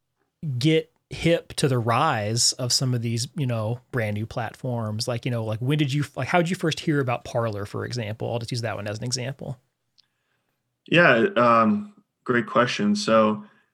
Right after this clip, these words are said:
Speaker 2: in many ways, these platforms are trying to find you. You're not trying to find the platform, right? 'Cause their whole game is try to get as many active users as possible.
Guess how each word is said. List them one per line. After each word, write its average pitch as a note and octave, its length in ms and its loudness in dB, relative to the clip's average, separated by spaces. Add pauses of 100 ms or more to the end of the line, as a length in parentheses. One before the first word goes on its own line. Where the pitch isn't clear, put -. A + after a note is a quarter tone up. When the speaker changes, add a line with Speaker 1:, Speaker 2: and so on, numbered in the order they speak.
(460)
Speaker 2:
in C3 140 8
many E3+ 200 10
ways, C3+ 420 10
these A#2 200 6
platforms A2 480 4
are G#2+ 80 4
trying G#2 240 0
to G2 80 -2
find F#2 300 -6
you. E2+ 280 -6 (760)
You're B2 140 4
not A#2 200 4
trying A2 220 2
to G#2 60 4
find G2+ 320 -2
the F#2+ 60 -10
platform, - 680 -6
right? F2 500 -8
'Cause A2+ 160 -4
their B2+ 140 8
whole B2+ 260 6
game A2 380 4
is G#2 100 4
try - 160 -2
to G#2 80 0
get G#2+ 180 0
as G#2 140 -2
many G#2 240 0
active F#2+ 320 -8
users F2 360 -12
as D#2+ 100 -10
possible. - 640 -8